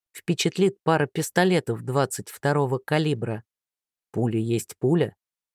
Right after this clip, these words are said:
Кроме того", улыбнулся в ответ Бьюкинен, "разве план состоит не в том, чтобы не применять оружие? И разве мы не полагаемся на то, что он помнит нас?" "Ну, мы же не были закадычными друзьями.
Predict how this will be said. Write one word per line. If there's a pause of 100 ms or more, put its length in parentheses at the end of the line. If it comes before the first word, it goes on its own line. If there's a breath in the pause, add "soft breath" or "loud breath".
Кроме
того", (100)
улыбнулся
в
ответ
Бьюкинен, (420)
"разве
план
состоит
не
в
том,
чтобы
не
применять
оружие? (360)
И
разве
мы
не
полагаемся
на
то,
что
он
помнит
нас?" (880)
"Ну,
мы
же
не
были
закадычными
друзьями.